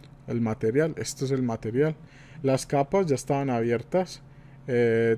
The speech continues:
texture settings. Vamos a pu-, a integrarlo por acá abajo. Vamos a ponerlo por acá abajito. O pongámoslo ahí en esa tres.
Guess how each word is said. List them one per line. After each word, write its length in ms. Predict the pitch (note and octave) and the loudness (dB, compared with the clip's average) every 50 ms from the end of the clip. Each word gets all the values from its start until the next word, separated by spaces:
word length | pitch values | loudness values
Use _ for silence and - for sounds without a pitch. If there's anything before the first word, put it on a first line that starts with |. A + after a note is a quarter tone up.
| - | 0
texture 440 | - B2+ - - - - C#3+ C3 B2+ | -4 -8 -8 -8 -6 -4 -2 -2 -2
settings. 920 | A#2+ - - - D#3+ E3+ D#3+ - F#3 F#3+ G3+ G#3 G3+ - - - - - - - | -2 -4 -2 0 -2 -2 -2 -4 -4 -2 -2 -2 -4 -4 -8 -14 -16 -16 -16 -12
Vamos 200 | C3 B2 A#2+ A#2+ | -8 -6 -6 -4
a 60 | B2 | -6
pu-, 200 | A2+ - - - - | -6 -8 -12 -16 -10
a 100 | - C3 | -6 -6
integrarlo 640 | B2 A#2 - A#2+ A2+ A2 A2 A2+ A2 A2 A#2 B2 B2 | -6 -4 -2 -4 -2 0 0 0 -2 -2 -2 -4 -4
por 240 | A#2+ - A#2+ A2+ G#2+ | -4 -2 -2 0 0
acá 280 | G#2 G#2+ - - A#2+ | -2 -2 -4 -6 -4
abajo. 360 | A2+ B2 C#3 C#3 B2+ D3+ G3 G#3 - - - - - - - - - - - - - - - - - - - - - - | -2 0 0 0 0 -2 -4 -6 -8 -18 -20 -20 -20 -20 -20 -20 -20 -20 -20 -20 -20 -20 -20 -20 -20 -20 -20 -20 -20 -14
Vamos 200 | - B2+ B2 A#2+ | -10 -8 -6 -6
a 60 | A#2+ | -6
ponerlo 400 | A2+ B2+ A#2 A2+ A2 A2 A#2 A#2+ | -4 -4 -4 -2 -2 -2 -2 -4
por 200 | B2 - A#2 A2 | -2 -2 -2 -2
acá 240 | G#2+ A2 - - A#2+ | -2 -4 -4 -4 -4
abajito. 640 | A#2 A#2+ C3 C3+ C#3 D3 D#3 C3+ - - D#3 E3+ F3 - - - - - - - - - - - - - - - - - - - - - - - - - - - - - - - - - - - - - - - - - | -2 0 0 0 0 0 -2 -4 -4 -6 -6 -6 -6 -8 -12 -20 -20 -20 -20 -20 -20 -20 -20 -20 -20 -20 -20 -20 -20 -20 -20 -20 -20 -20 -20 -20 -20 -20 -20 -20 -20 -20 -20 -20 -20 -20 -20 -20 -20 -20 -20 -20 -14 -10
O 140 | B2 A#2 | -8 -8
pongámoslo 540 | A2+ - - A#2+ A#2 A#2 A#2 B2 B2 A#2 A2+ | -8 -8 -6 -6 -6 -4 -4 -2 -2 0 0
ahí 120 | A2 A#2 A#2+ | 0 -2 -2
en 120 | A#2+ B2 | -2 -4
esa 180 | B2 A#2 B2+ A#2+ | -6 -6 -8 -8
tres. 480 | - - - B2 A#2+ B2+ D3 - - | -6 -6 -4 -2 -2 -4 -4 -8 -14